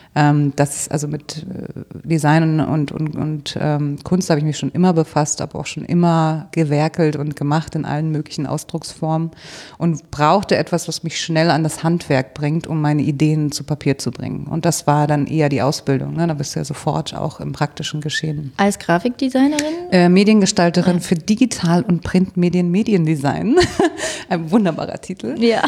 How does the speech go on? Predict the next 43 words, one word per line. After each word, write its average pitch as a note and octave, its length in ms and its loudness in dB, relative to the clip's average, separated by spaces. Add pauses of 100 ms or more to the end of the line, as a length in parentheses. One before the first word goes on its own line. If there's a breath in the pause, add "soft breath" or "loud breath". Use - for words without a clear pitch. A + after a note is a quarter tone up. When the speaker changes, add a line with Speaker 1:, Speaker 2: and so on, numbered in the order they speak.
Speaker 1:
Kann D#3 140 0
man D3+ 120 -2
auch, - 180 -8 (180)
äh, - 200 -12
definitiv E3 520 -12
kürzer D#3+ 260 -4
sagen. F#3+ 280 2 (300 loud breath)
Damit F#3+ 260 2
bin G3 100 2
ich F3+ 120 -4
gestartet G#3+ 600 -2
und G3 160 2
wusste G3+ 260 0
aber E3 220 2
auch, E3+ 340 0
ähm, E3+ 220 -2
wo F3 60 -4
die E3 80 -2
Reise D#3+ 280 0
hingehen G#3 420 2
soll. F#3 160 2
Das F3 160 -2
heißt, D#3 220 0
ich - 100 -8
hab, - 320 -2
ähm, D#3 300 0
den, D#3 440 -2 (160)
meine D#3+ 240 0
Ausbildung D#3 400 0
auch - 140 -2
dann D#3+ 140 -2
darauf C#3+ 280 2
ausgerichtet, D#3 640 -2
in, - 840 -4
in, D#3+ 180 -2
in E2 100 0
die D#3 120 -2
Artdirektion F3+ 580 0
zu F3+ 140 -4
gehen. F3+ 360 2 (760)
Und - 140 -12
hab E3 200 -4
dann, E3 320 2